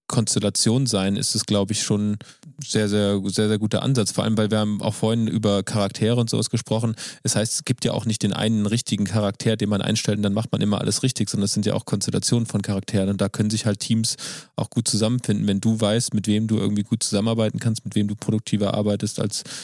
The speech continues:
mit anderen, dann kann man da halt auch das, das viel besser im Zusammenspiel einfach entscheiden. So, wenn du halt merkst, mit wem könnte ich am produktivsten zusammenarbeiten, in Zusammenspiel mit an welchen Themen würde ich gerne arbeiten. Da finde ich dieses Meeting echt auch super wertvoll. Habe ich vorher auch noch nie eigentlich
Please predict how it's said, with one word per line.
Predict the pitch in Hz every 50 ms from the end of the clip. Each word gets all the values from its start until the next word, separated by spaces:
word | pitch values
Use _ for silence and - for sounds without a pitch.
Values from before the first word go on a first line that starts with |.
| - - _
mit | - 104 -
anderen, | - 120 123 113 104 104 101
dann | 98 98 98 101 - - - 151 - -
kann | - - 104
man | 104 104 104 104 104 104 - - - - - - - - - 147 -
da | - 101 101 107
halt | 113 -
auch | - 104
das, | - - - - -
das | - 110 -
viel | - - 113
besser | 107 107 104 - 113 104 - - -
im | - 110 98
Zusammenspiel | - - 101 101 101 107 113 - - - 98
einfach | 101 104 107 113 -
entscheiden. | 87 98 - - 113 123 113 104
So, | 98 98 101
wenn | 101 101
du | 101
halt | 95 - 101
merkst, | 101 101 104 - -
mit | - 98 - - 107
wem | 107 107 113 117
könnte | - - 110 107 - -
ich | 120 - -
am | 110
produktivsten | - - - 104 107 - - 110 - - 110 101
zusammenarbeiten, | - 110 107 110 113 110 - - - 104 104 - - 101 - - - - - - - - _ _
in | - 120 104
Zusammenspiel | - 104 104 101 104 110 - - - - 98
mit | 104 104 101
an | 104 101 98
welchen | 98 95 - 107
Themen | - - 113 104 98 98
würde | 98 98
ich | 95 -
gerne | - 98 98 98
arbeiten. | - 104 101 104 101 - - 101 - _ _ _ _ _ _ _ _ _ _ - - -
Da | 117
finde | - - 123
ich | 117
dieses | - 117 104 107
Meeting | 123 117 117 107
echt | 98 110 - -
auch | 110 107 - - - - - - - - - - - - _ _ -
super | - - 117 113 95
wertvoll. | 117 117 - - 110
Habe | 104
ich | 110 -
vorher | - 131 156 160 147
auch | - -
noch | 139 135 123
nie | 120 113 113 127 143 156 -
eigentlich | - 98 104 101 110 107 107 - - -